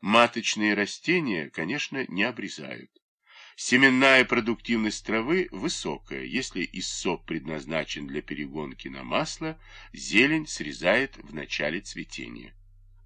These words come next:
Иссоп хорошо перезимовывает без всякой укрывки.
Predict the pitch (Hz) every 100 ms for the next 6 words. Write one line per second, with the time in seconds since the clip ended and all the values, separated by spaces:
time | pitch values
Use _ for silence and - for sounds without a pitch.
0 | - - - - - - - - - -
1 | - - - 135 151 - - 185 - -
2 | 127 147 - 143 120 - 107 92 87 87
3 | 107 196 185 175 180 170 - - 98 92
4 | - - - 104 139 - 143 143 117 -
5 | 71 62 - - 60